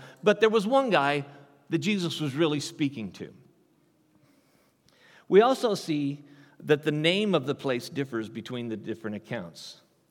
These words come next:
Matthew says that where they were when they got to meet this man was a place called Gadara, a region of Gadara.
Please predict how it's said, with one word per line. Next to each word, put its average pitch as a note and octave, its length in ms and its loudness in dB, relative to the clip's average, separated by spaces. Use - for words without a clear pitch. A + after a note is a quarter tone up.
Matthew A3 380 0
says D3 380 -2
that C#3 140 -4
where D3+ 180 0
they D3 160 0
were C3+ 460 -2
when B2 140 -8
they B2 100 -6
got D#3 360 -2
to C3 100 -6
meet E3+ 300 -6
this A#2 420 -8
man G#2+ 360 -8
was D#3 160 -2
a D#3+ 40 -6
place F#3 360 -2
called D3+ 560 -4
Gadara, B2 500 0
a G2+ 80 -6
region C3+ 400 -6
of A2+ 100 -8
Gadara. G#2+ 520 -4